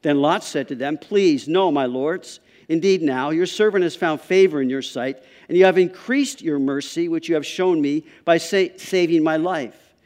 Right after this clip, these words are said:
But I cannot escape to the mountains, lest some evil overtake me and I die." "See now, this city is near enough to flee to, and is a little one. Please let me escape there. Is it not a little one? And my soul shall live."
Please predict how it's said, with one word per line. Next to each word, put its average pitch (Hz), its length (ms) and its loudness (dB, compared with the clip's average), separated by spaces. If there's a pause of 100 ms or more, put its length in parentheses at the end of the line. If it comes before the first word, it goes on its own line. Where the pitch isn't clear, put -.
(160)
But 160 120 0
I 170 100 4
cannot 208 440 0
escape 165 420 -2
to 160 60 -14
the 147 100 -4
mountains, 143 680 -2
lest 160 380 -2
some 160 260 -4
evil 175 360 -4
overtake 160 600 -4
me 120 240 -8 (220)
and 147 160 -2
I 160 100 2
die." 180 480 -6 (640)
"See 262 300 -2
now, 139 380 -4 (100)
this 220 180 -4
city 160 460 0
is 151 140 -6
near 190 180 4
enough 147 340 2
to 165 120 -10
flee 180 300 -2
to, 165 380 -12 (360)
and 175 100 4
is 185 160 6
a 190 60 4
little 175 320 2
one. 95 320 -10 (100)
Please 185 380 -2
let 185 180 2
me 214 140 2
escape 180 560 -2
there. 101 240 -10 (220)
Is 135 160 -4
it 156 100 -2
not 160 180 0
a 175 60 0
little 156 320 0
one? 190 260 -4 (340)
And 151 140 0
my 156 120 2
soul 147 380 0
shall 160 240 -4
live." 151 380 -4